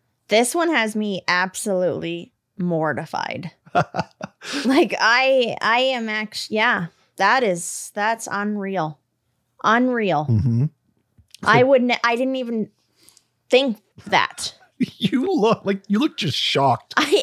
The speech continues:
Speaker 2: Like you've
Speaker 1: am
Speaker 2: seen a
Speaker 1: just
Speaker 2: ghost.
Speaker 1: pretty well, because I, I wouldn't have even thought that they would have placed that in the, the, the chili themselves. That's, that's shocking.
Speaker 2: Yep.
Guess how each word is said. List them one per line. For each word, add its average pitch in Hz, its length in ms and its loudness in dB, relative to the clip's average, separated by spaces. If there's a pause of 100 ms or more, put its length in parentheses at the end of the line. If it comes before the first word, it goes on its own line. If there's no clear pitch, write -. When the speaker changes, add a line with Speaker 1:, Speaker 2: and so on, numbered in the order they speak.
(140)
Speaker 2:
Like 185 120 2
you've - 100 2
Speaker 1:
am 277 40 -2
Speaker 2:
seen 339 120 0
a 180 60 2
Speaker 1:
just 127 100 -2
Speaker 2:
ghost. 147 520 2
Speaker 1:
pretty 392 360 2
well, 269 360 4
because 247 480 -2
I, 285 480 -2 (220)
I 254 140 2
wouldn't 285 260 -4
have 302 80 -4
even 269 320 -6
thought 226 320 0
that 220 200 -2
they 214 140 -2
would 202 140 -4
have 196 140 -10
placed 196 300 -6
that 202 140 -2
in 196 220 -8
the, 185 180 -8 (120)
the, 190 180 -6 (100)
the 208 120 -4
chili 202 340 -2
themselves. - 800 -6
That's, - 640 -4
that's - 560 -6
shocking. 196 720 -4
Speaker 2:
Yep. 113 300 -4